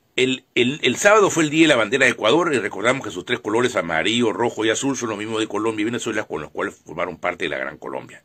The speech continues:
Y el domingo los dominicanos celebraron el Día de las Mercedes. Claro, esto fue el día viernes, pero los dominicanos siempre lo tienen que celebrar los domingos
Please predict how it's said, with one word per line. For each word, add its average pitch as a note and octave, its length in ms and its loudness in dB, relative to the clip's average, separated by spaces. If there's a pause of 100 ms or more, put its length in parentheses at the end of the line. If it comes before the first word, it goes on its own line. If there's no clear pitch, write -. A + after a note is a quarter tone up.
Y G#3+ 260 0 (760)
el D#3+ 140 0
domingo F3 480 4
los A#2 160 2
dominicanos G#2+ 560 0
celebraron G#2+ 580 0 (200)
el F2 200 -2
Día A2+ 220 2
de A2 80 6
las F2 140 0
Mercedes. F#2 380 2
Claro, C3+ 280 2
esto A2+ 180 -2
fue C3 120 2
el B2 100 2
día B2 220 4
viernes, B2+ 320 4
pero F#2 140 -2
los E2+ 60 0
dominicanos F#2+ 460 -2
siempre B2+ 240 -2
lo G2 80 -2
tienen G#2+ 220 -4
que F#2+ 80 -6
celebrar E2+ 280 -2
los F#2+ 140 -2
domingos B2+ 560 0